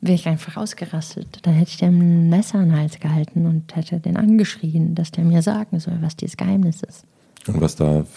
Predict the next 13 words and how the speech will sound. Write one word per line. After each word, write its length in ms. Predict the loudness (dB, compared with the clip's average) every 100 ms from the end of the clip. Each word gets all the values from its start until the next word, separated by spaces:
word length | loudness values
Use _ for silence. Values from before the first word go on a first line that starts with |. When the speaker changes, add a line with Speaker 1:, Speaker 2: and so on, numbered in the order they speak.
| -6 -2
Speaker 2:
mit 160 | 0 0
wem 140 | 2
er 60 | 2
da 120 | 2
geschrieben 440 | 0 0 0 0 0
hat 200 | 0 0
oder 200 | 0 -2
was 120 | -4
auch 120 | -6
immer. 240 | -6 -6 -8 0
Speaker 1:
Genau 220 | 2 2
so. 160 | -2 -8 _ _ _ _ _ _ _ _ _ _ _ _ _ _ -20 _
Ja. 120 | -10